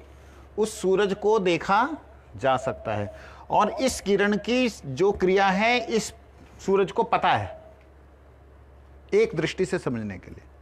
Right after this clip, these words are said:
तो उस दृष्टि से इसे कह सकते हैं सूरज, इसे सूरज उस दृष्टि से कह सकते हैं, लेकिन वास्तविकता में सूरज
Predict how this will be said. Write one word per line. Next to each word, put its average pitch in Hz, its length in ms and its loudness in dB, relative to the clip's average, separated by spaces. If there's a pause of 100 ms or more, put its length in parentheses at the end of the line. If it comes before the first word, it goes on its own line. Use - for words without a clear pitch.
(920)
तो - 60 -4
उस 247 300 0
दृष्टि 240 420 2
से 294 200 0
इसे 254 320 0
कह 226 200 2
सकते 226 340 -2
हैं 226 200 0
सूरज, 143 460 -2 (1300)
इसे 202 200 0
सूरज 202 460 -2 (500)
उस 220 180 -2
दृष्टि 220 340 0
से 254 140 0
कह 175 160 0
सकते 139 300 -6
हैं, 117 80 -12
लेकिन 139 200 -4
वास्तविकता 165 460 -2
में 165 140 -4
सूरज 160 380 -6